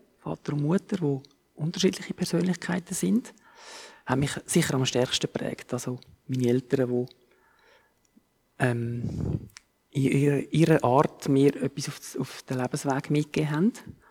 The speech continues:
Und jetzt würde ich sagen, in den letzten fünfundzwanzig Jahren meine Frau, die mich auch prägt, weil ich glaube, man lernt das Leben lang und wird geprägt. Und von dem her, denke ich, ist es eben meine Ursprungsfamilie und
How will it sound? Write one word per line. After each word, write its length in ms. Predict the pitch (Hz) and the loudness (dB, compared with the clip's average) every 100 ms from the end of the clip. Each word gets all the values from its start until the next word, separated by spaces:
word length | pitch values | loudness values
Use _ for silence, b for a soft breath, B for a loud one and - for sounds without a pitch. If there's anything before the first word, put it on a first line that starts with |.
| B B B B B _ | B B B B B _
Und 400 | - 139 165 156 | 0 4 4 2
jetzt 260 | - 175 - | 2 2 4
würde 140 | 156 | 2
ich 60 | 139 | 4
sagen, 180 | 143 143 | 0 0
in 60 | |
den 100 | 139 | 2
letzten 260 | 135 - 139 | 2 2 0
fünfundzwanzig 540 | 139 143 - 139 131 | 2 2 0 -4 0
Jahren 160 | 135 131 | 2 4
meine 160 | 135 127 | 4 2
Frau, 400 | - 120 160 247 - - - - | 4 6 6 6 -2 -20 -10 -4
die 80 | |
mich 180 | 143 147 | -2 -2
auch 160 | 151 - | -4 0
prägt, 400 | 147 147 170 - | 2 2 -2 -6
weil 120 | 143 | -6
ich 80 | 139 | -4
glaube, 380 | 127 127 135 135 - _ _ _ | -2 -2 -4 -6 -10 _ _ _
man 400 | - - 127 127 | -10 -6 -4 -4
lernt 600 | 127 120 127 139 156 143 | -2 2 4 4 4 0
das 100 | - | -2
Leben 300 | 131 127 160 | -4 0 2
lang 280 | 151 151 160 | 2 0 -2
und 200 | 156 139 | -4 -4
wird 160 | 147 - | -6 -4
geprägt. 640 | - - 151 - - - - B B B B B B _ | -4 -2 -4 -6 -12 -16 -18 B B B B B B _
Und 200 | 131 127 | -6 -6
von 120 | - | -8
dem 160 | 127 127 | -10 -6
her, 140 | 135 | -6
denke 360 | 127 123 127 - | -6 -8 -6 -6
ich, 60 | 127 | -4
ist 60 | |
es 60 | - | -2
eben 160 | 139 | 0
meine 200 | 135 131 | 0 0
Ursprungsfamilie 920 | 147 180 - 170 - 156 151 151 156 | 2 0 0 -2 0 0 0 2 2
und 460 | 151 139 151 - - | 2 0 -2 -6 -12